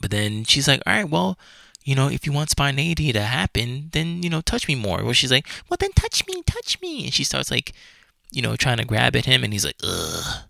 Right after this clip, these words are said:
there that g-, there's that giddiness again." And I'm like, "Yo, the giddiness is cute, man." Like, I would've, psh, if she said, "Touch me more," that's when I would've touched her, just like she wants,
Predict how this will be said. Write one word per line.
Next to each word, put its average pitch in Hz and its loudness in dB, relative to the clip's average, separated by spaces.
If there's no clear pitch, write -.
there 85 -6
that 82 -2
g-, 76 -6
there's 92 -4
that 87 -4
giddiness 98 -4
again." 82 -6
And 131 -6
I'm 185 -8
like, 196 -4
"Yo, 302 -2
the 240 -4
giddiness 294 -2
is 320 0
cute, - -2
man." 294 -4
Like, 247 -8
I 226 -4
would've, 320 0
psh, - 0
if - 2
she 220 2
said, 190 -2
"Touch - -6
me 185 0
more," 180 0
that's - 0
when 110 -2
I 110 0
would've 113 -2
touched - 0
her, - -4
just 101 2
like 104 -2
she - -2
wants, - -2